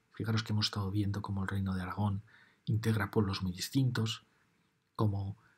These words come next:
eh, los condados catalanes integran también pueblos muy distintos. Quizá el Reino de Valencia es el que integró tres pueblos que habían sido edetanos, pero es que el Reino de Navarra va a coincidir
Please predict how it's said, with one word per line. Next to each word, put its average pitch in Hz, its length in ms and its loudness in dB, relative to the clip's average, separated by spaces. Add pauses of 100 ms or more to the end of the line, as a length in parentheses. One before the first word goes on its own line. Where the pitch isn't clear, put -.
(100)
eh, 110 80 -2
los 101 120 -2
condados 104 360 0
catalanes 98 640 -2
integran 98 440 0
también 95 300 -2
pueblos 90 340 -2
muy 90 100 -4
distintos. 110 720 -2 (420)
Quizá - 240 -2
el 120 60 2
Reino 110 240 6
de 101 80 0
Valencia 98 480 0
es - 180 -8
el 107 80 -6
que - 80 -4
integró 98 360 -2
tres - 220 -2
pueblos 92 360 -2
que - 100 -10
habían 95 240 -2
sido 92 260 0
edetanos, 110 720 0 (580)
pero 143 180 2
es 135 80 -2
que - 120 -2
el 113 60 0
Reino 131 260 4
de 139 100 2
Navarra 117 500 0 (380)
va 147 60 6
a 165 60 6
coincidir 110 640 2